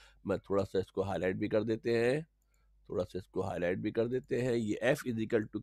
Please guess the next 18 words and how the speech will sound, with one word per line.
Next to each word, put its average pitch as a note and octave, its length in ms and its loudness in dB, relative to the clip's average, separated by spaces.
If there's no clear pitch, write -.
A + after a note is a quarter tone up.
K G#2+ 100 4
X - 120 -8
आया G#2 180 6
है G#2+ 100 6
इक्वेशन G2 380 -4
वन G2 240 0
से, C3 400 4
और G#2 200 4
F C#3+ 220 4
is G#2+ 160 0
equal G#2+ 300 2
to G#2+ 240 -6
M G2+ 240 2
A A#2 100 2
कहाँ G#2+ 260 0
से - 140 -2
आया A2+ 220 6
है? B2+ 340 4